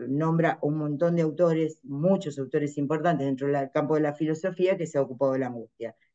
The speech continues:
Entonces, ven, otra vez ponemos, estamos poniendo estas oposiciones con los cuadros intermedios. Vamos a, a, a definir, ¿te parece, Marcos? El, el, el, digamos, lo que es la,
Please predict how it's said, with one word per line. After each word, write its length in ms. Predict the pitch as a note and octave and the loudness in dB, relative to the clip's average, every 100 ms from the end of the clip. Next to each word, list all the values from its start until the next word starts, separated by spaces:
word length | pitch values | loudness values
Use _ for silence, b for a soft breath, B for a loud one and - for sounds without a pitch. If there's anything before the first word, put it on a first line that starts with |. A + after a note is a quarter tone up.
| _ | _
Entonces, 240 | A3 A#3+ A#3+ | 6 6 8
ven, 280 | C4 C#4+ C4+ _ _ - | 6 6 0 _ _ 0
otra 380 | G#3+ G#3+ B3 B3 | 2 4 6 8
vez 260 | C4 C4 | 6 6
ponemos, 560 | - F#3 G3 G#3+ A3+ A3+ - | 0 0 0 0 0 -2 -6
estamos 400 | - F3+ G3 F#3+ | 0 2 2 -2
poniendo 560 | G3 G3+ A3+ A#3 A#3+ - _ _ _ _ _ - | -2 0 0 0 0 -8 _ _ _ _ _ -4
estas 400 | G3 F#3+ G#3 G#3+ | -4 0 0 2
oposiciones 800 | G3+ G#3 G#3 B3 B3+ B3+ B3+ A#3+ | 0 0 0 -2 4 4 4 2
con 140 | E3+ | 2
los 140 | D3+ D3 | 2 0
cuadros 380 | E3+ E3+ E3 | 0 0 -4
intermedios. 680 | D3 D3 C#3+ C#3 B2+ B2+ B2+ _ _ _ _ _ _ - | -6 -4 -4 -4 -6 -10 -12 _ _ _ _ _ _ 2
Vamos 440 | A3+ B3 C4 B3+ | 4 6 4 6
a, 500 | A3 F3+ D#3+ D3 - | 6 6 6 2 0
a, 220 | D3+ D3+ - | 2 2 2
a 120 | D#3+ | 2
definir, 580 | E3 E3 F3 F3 A#3+ B3+ | 2 0 -2 2 4 4
¿te 120 | A3 | 4
parece, 440 | E3 F3+ A3 A3+ G3+ | 4 4 4 2 -2
Marcos? 540 | G3+ A3+ A3+ A3 E3+ D#3+ | -2 -2 0 0 -2 0
El, 340 | D3+ C#3+ C3 | 0 0 -4
el, 360 | - C#3 C3+ B2+ | -4 -2 -2 -6
el, 280 | C#3 D3 D3 _ _ _ _ _ _ _ - | -4 -4 -4 _ _ _ _ _ _ _ -2
digamos, 340 | D#3 D3+ C#3+ C#3+ - | 0 2 0 -2 -4
lo 260 | C#3 D#3 D3 | 4 4 4
que 180 | F#3 F#3 | 2 2
es 220 | - - | -4 -12
la, 480 | G#2 B2 B2+ A#2+ A#2 | -6 -2 0 -2 -6